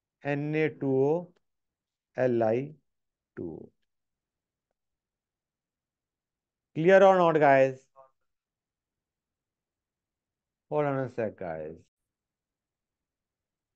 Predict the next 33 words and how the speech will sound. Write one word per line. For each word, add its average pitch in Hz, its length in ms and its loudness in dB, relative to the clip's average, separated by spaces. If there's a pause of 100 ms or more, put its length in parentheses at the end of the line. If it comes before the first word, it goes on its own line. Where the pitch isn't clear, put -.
(840)
हाँ, 156 400 -2 (920)
तो 160 60 -2
बच्चों 180 240 0
यहां 190 220 4
तक 226 180 4
बिल्कुल 190 300 -2
क्लियर 202 260 0
हो 202 100 4
गया 196 140 0
तुम्हें? 180 280 -10 (1160)
गुड। 123 320 -2 (460)
एनए 185 260 2
टू 220 160 4
ओ, 220 120 8
एलआई 196 220 6
टू 202 120 2
ओ 202 80 2
तुम 196 180 -6
समझ 151 320 -6
गए, 98 180 -6 (880)
कोऑर्डिनेशन 202 500 2
नंबर 190 320 0
तुम्हें 196 180 -6
समझ 180 200 -6
में 180 80 0
आ 151 240 2
गया। 175 180 0 (100)
एनए 180 200 -4
के 202 60 -2
लिए 202 100 -2
कितना 196 220 -4
होगा 190 220 2
बच्चों? 170 340 -4